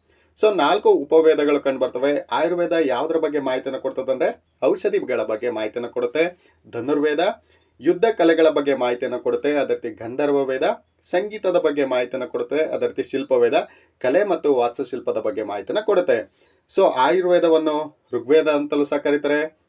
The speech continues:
ಧನುರ್ವೇದವನ್ನು ಯಜುರ್ವೇದ ಅಂತಲೂ ಸಹ ಕರೀತಾರೆ, ಗಂಧರ್ವ ವೇದವನ್ನು ಸಾಮವೇದ ಅಂತಲೂ ಸಹ ಕರೀತಾರೆ, ಶಿಲ್ಪವೇದವನ್ನು ಅಥರ್ವಣ ವೇದ ಅಂತಲೂ ಸಹ ಕರೀತಾರೆ. So,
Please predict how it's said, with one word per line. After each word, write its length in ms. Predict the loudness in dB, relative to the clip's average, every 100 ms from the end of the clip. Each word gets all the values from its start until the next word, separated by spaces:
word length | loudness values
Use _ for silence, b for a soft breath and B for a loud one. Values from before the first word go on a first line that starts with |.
| -14
ಧನುರ್ವೇದವನ್ನು 920 | -8 -4 0 2 2 2 0 -2 _ -8
ಯಜುರ್ವೇದ 460 | -2 0 4 4
ಅಂತಲೂ 280 | 4 2 -2
ಸಹ 120 | -2
ಕರೀತಾರೆ, 720 | -2 -2 0 0 0 -2 _ _ -10
ಗಂಧರ್ವ 440 | -2 0 2 0
ವೇದವನ್ನು 580 | 0 0 0 -2 -4 -8 _
ಸಾಮವೇದ 560 | -10 -4 0 2 4 2
ಅಂತಲೂ 280 | 0 -2 -2
ಸಹ 120 | -2
ಕರೀತಾರೆ, 720 | -2 -2 0 -2 -2 _ _ -6
ಶಿಲ್ಪವೇದವನ್ನು 800 | -4 0 2 4 2 0 -2
ಅಥರ್ವಣ 600 | -4 -4 -4 -2 0 2
ವೇದ 260 | 0 0 0
ಅಂತಲೂ 280 | -2 -4 -4
ಸಹ 140 | -4
ಕರೀತಾರೆ. 400 | -4 -4 0 0 0 b b b
So, 320 | 0 4 4